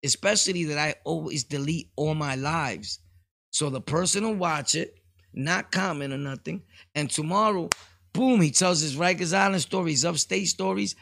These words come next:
and he's talking about the same thing I just said. Sound effects, everything the same. I'm like, "Yo, this is getting too spooky." But anyway, man,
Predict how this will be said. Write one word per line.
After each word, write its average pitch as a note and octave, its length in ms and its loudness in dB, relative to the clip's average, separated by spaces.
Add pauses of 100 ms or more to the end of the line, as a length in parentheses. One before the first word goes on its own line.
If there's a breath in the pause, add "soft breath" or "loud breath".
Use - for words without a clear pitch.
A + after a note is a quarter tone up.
(240 loud breath)
and D3 120 0
he's C3+ 160 0
talking E3 320 2
about C#3 340 -2
the B2 140 -4
same F#3+ 600 4
thing F#3+ 260 0
I C#3+ 140 2
just D3 360 2
said. C#3 260 -2
Sound F#3 440 4
effects, F#3+ 580 0
everything F#3+ 580 2
the E3+ 120 0
same. F3 380 0
I'm F3 160 -4
like, E3 240 0
"Yo, F#3 840 -2 (520 soft breath)
this G3+ 200 2
is G3 160 0
getting E3 360 0
too F#3+ 340 2
spooky." G#3 920 0 (720)
But G#3+ 140 2
anyway, F#3 520 6
man, D3+ 340 0